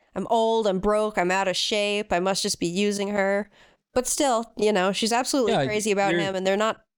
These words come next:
Speaker 2: you're a
Speaker 1: they don't seem to care.
Speaker 2: disgusting lump of slime.
Speaker 1: Yeah.
Speaker 2: You should have accepted that a long time ago.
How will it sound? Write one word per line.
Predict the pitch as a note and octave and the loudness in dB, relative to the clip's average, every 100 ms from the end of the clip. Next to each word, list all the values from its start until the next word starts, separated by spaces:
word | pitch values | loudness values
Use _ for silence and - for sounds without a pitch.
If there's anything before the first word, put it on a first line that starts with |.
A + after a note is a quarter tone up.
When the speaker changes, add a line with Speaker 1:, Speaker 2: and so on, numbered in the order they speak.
| _ _ _ _ | _ _ _ _
Speaker 2:
you're | C#3+ E3+ | 0 2
a | |
Speaker 1:
they | E3 | 2
don't | D#3+ | 0
seem | - | -2
to | |
care. | - D#3+ | 0 0
Speaker 2:
disgusting | - E3 D3 | 0 0 2
lump | C#3+ C3 | 0 0
of | A#2+ - | -2 -2
slime. | - F3+ A2 C#2+ - _ _ _ _ - | -2 0 0 -4 -6 _ _ _ _ -4
Speaker 1:
Yeah. | A3 F3+ F3 - _ _ _ - | 0 0 -2 -8 _ _ _ 0
Speaker 2:
You | D3+ | 0
should | D3 D#3+ | 2 0
have | C3+ A#2+ | 0 0
accepted | A#2 - B2+ A#2+ A2 | -2 -2 0 0 0
that | A2 G#2+ | 0 2
a | |
long | A2+ G#2+ G2+ | 0 0 0
time | A#2+ G#2 | 0 -2
ago. | F#2+ - D#2+ | -4 -10 -10